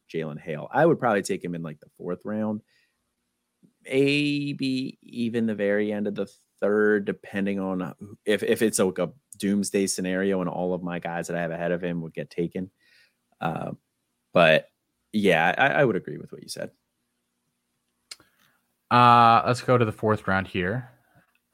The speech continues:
Speaker 2: Um, some interesting names. This is what I'm talking about. Like, I think there's more interesting, quote unquote. Like, the third round felt like some names that I f-, people seem like they're almost feel like they ob-,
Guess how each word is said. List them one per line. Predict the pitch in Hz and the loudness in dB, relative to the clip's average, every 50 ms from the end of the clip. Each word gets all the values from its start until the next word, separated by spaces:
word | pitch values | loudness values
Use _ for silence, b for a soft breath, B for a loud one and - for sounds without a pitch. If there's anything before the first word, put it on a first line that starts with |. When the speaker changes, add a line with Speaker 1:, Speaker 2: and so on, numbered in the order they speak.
| _ - | _ -4
Speaker 2:
Um, | 98 95 95 98 98 98 101 98 | -2 0 2 2 2 0 -2 -2
some | - - 139 131 | -2 -2 0 0
interesting | 156 165 - - 170 160 - - 143 135 | 0 2 4 6 4 4 4 0 -2 0
names. | 139 139 113 95 92 87 | 2 2 2 0 0 -2
This | 98 101 - - | -6 -8 -6 -6
is | 123 107 | -4 0
what | 117 117 | 2 2
I'm | 110 107 101 | 2 2 2
talking | - 98 98 98 98 | 0 0 0 2 0
about. | 90 76 | -2 -4
Like, | 80 85 | -2 0
I | 92 107 | 0 0
think | - 131 120 | 2 2 2
there's | 113 104 90 117 | 2 2 2 2
more | 110 104 92 - - _ - | 2 2 2 2 -2 _ -8
interesting, | 104 110 117 - - 110 101 92 90 - - 98 90 | -8 -8 -6 -8 -8 -6 -6 -6 -6 -8 -10 -14 -14
quote | - - 98 92 92 | -12 -12 -12 -12 -12
unquote. | 90 - - 87 - - | -12 -12 -12 -12 -10 -10
Like, | 104 98 b b b b b - | -10 -10 b b b b b -10
the | 123 | -8
third | 123 - 190 220 220 | -6 -4 -6 -6 -4
round | - 214 208 202 185 180 - 120 - _ | -4 -4 -4 -4 -6 -8 -12 -20 -12 _
felt | - 139 120 - | -6 -6 -6 -6
like | 143 139 127 | -8 -8 -8
some | - - 123 117 | -8 -8 -8 -8
names | 113 117 120 123 120 123 | -6 -6 -8 -8 -6 -6
that | 117 98 | -4 -4
I | 90 | -2
f-, | 95 - - - _ _ _ _ _ _ _ _ _ - | -4 -6 -10 -16 _ _ _ _ _ _ _ _ _ -18
people | - - 131 127 139 135 127 120 | -14 -14 -14 -12 -10 -10 -10 -10
seem | 123 - - - 123 120 | -12 -12 -10 -8 -6 -4
like | 120 117 110 - | -4 -6 -4 -4
they're | 110 92 | -4 -4
almost | 85 104 104 104 104 101 - - _ | -4 -4 -6 -6 -8 -8 -10 -10 _
feel | - 107 | -8 -6
like | 98 95 - | -6 -6 -8
they | - - | -10 -10
ob-, | - 82 87 - - | -8 -8 -8 -10 -10